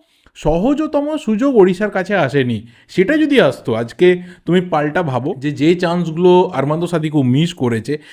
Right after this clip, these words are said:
সেই একই চান্স দীর্ঘমনীষীয় বা রয় কৃষ্ণা পাচ্ছে, তাহলে কিন্তু গোলটা ফিনিশ করে দিয়ে তারা বেরিয়ে যেত। তো সেটা ওড়িশা পায়নি, এটা অবশ্যই ভালো দিক। কিন্তু আজকের ম্যাচটা যেভাবে হয়েছে,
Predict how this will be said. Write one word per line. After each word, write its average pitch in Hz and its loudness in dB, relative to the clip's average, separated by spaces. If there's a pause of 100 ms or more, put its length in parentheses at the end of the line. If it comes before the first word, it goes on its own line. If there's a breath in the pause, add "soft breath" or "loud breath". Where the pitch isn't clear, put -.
সেই 202 0
একই 151 -2
চান্স 135 -4
দীর্ঘমনীষীয় 147 2
বা 139 0
রয় 120 0
কৃষ্ণা 123 -4
পাচ্ছে, 110 -6 (300 soft breath)
তাহলে 160 0
কিন্তু 214 -2
গোলটা 139 0
ফিনিশ 151 -2
করে 143 0
দিয়ে 147 -2
তারা 147 -4
বেরিয়ে 127 0
যেত। 127 -2 (340 loud breath)
তো 139 -4
সেটা 185 4
ওড়িশা 190 2
পায়নি, 135 -6
এটা 117 -2
অবশ্যই 143 -2
ভালো 120 -4
দিক। 170 -2 (220 loud breath)
কিন্তু 254 -2
আজকের 185 -4
ম্যাচটা 120 -4
যেভাবে 131 -4
হয়েছে, 123 0